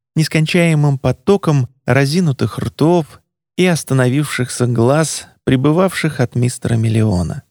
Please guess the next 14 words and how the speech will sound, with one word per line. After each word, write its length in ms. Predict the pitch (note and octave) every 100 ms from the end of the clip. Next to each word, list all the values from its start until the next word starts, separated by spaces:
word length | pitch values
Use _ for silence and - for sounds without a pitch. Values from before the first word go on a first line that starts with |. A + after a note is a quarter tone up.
| _ _ _ _ _ _ -
Я 220 | D#3+ E3+
учился 440 | E3 F#3 F3 -
или 120 | C#3+
читал, 440 | C#3+ - - G3 D#3+
как 220 | A#2+ -
я 100 | A#2+
уже 160 | A2+ A#2
сказал, 440 | - B2 D3 D3+
по 180 | - B2+
много 360 | B2+ C3+ B2+
часов. 500 | C3 C3+ - - - - _ _ _ _ _ _ _
Или 140 | G3 F3+
просто 360 | C#3 D#3 -
лежал, 520 | A2+ A2 A2+ D3 C#3+